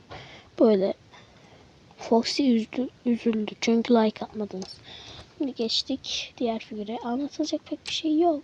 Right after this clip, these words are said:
zaten. Oy, Golden Freddy'ye geçelim. Ey ya. Bunun şurasına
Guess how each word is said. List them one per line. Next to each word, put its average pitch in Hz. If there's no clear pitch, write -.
zaten. 214
Oy, 226
Golden 247
Freddy'ye 247
geçelim. 226
Ey 185
ya. 165
Bunun 262
şurasına 302